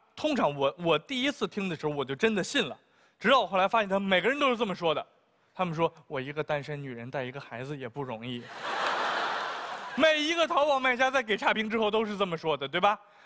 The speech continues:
你心一软就给他改了。那当然，你们见过有人给五星好评，被淘宝卖家打电话过来让你撤评价的吗？这个人就是王建国，对吧？王建国之前在网上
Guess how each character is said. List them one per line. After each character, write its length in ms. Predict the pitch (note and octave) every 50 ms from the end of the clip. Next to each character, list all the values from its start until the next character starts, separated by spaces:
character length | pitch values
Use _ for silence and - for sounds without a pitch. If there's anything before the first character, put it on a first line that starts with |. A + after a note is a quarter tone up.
| - -
你 140 | - G3+ G3+
心 240 | F3+ - A#3+ B3 A#3+
一 20 |
软 200 | G#3+ F3+ C#3 B2+
就 80 | C#3 D3
给 80 | C#3
他 120 | B2+ C3 C3+
改 240 | - C3+ F#2 D#2+ G2+
了。 120 | G2 A2 - _ _ _ _ _ _ -
那 120 | C#4 D4+
当 160 | D4+ D#4+ D#4+ D#4
然， 180 | C#4 C4 C#4 - - G3+ - -
你 160 | F3 E3 D#3
们 120 | D#3 F3
见 220 | F#3+ - C#4+ C4+ A3+
过 120 | F#3 D#3+
有 140 | D3 C3+ C3+
人 160 | E3 G#3 A3+
给 120 | A3 C4
五 260 | C4+ A#3 F#3+ D3+ C3 C3
星 260 | - - A#3+ B3 A#3+
好 380 | - - - D#3 C3 B2 A#2+
评， 380 | A#2 A2+ - C3 B2+ D3+ G3+ A3+ _ _ _ _ _ _ _ _ _ _ _ _ _ _ _ _
被 140 | - A#3 G#3
淘 180 | - - F#3+ G3
宝 180 | G3 F#3+ D3+
卖 200 | D3 E3 E3 D#3
家 160 | D3+ E3+ E3 E3+
打 160 | - B2 B2+
电 100 | C#3 D3
话 160 | F3 E3+ D#3
过 160 | D3 E3 E3
来 100 | D3+ D3
让 180 | D3 D#3 D#3 D3
你 100 | C3+ B2+
撤 160 | - - E3+
评 200 | C3+ C#3+ C3 C3+
价 200 | D3+ D#3+ D#3 D3
的 80 | C#3+ C#3
吗？ 160 | C#3 C3+ C3+ _ _ _ _ _ _ _ _ _ _ _ _ _ _ _ _ _ - _ _
这 160 | - A#3 G#3
个 80 | D#3+ D3
人 120 | C#3 C#3
就 80 | C3+ B2+
是 100 | B2+ B2+
王 160 | A#2+ A#2 B2
建 180 | B2 C#3+ C3
国， 240 | B2 A#2+ A#2 A2+ C3+ _ _ _ - - - - - - - - - - - - - - - - - - - - - - - - - - - - - - -
对 80 | F3+
吧？ 140 | F#3 F#3+ F#3
王 160 | F3 F3 F#3
建 140 | G3 G3+ F#3+
国 120 | F3+ F3+ F3
之 160 | E3 F3+ E3+
前 160 | D#3+ E3 E3
在 140 | F3 F3 E3
网 220 | D3 D3 C3+ B2+
上 200 | C3+ D3+ D#3+ E3+